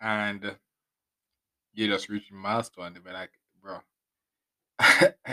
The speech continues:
It's like, yeah, you just have to just, it's like when I reach, uh, uh, like, for example, recently, um, our first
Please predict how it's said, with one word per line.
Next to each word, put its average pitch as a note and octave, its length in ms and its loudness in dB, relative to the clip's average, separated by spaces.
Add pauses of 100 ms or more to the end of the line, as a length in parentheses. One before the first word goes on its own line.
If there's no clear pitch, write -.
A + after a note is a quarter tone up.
(160)
It's A#2 200 -14
like, G2 280 -18
yeah, G2+ 240 -10
you F#2 120 -16
just F#2+ 200 -18
have F#2+ 160 -14
to G2 120 -20
just, F#2+ 160 -16 (1900)
it's A2+ 180 -2
like G#2+ 180 4
when A2 100 -6
I A2+ 40 -4
reach, A2+ 280 0 (320)
uh, G#2 60 -14
uh, G2 40 -14 (360)
like, G2+ 180 -6
for G2+ 120 -4
example, F#2 500 -10 (960)
recently, B2 1000 2 (1500)
um, C#3+ 580 12
our A#2 300 4 (460)
first C#3 380 0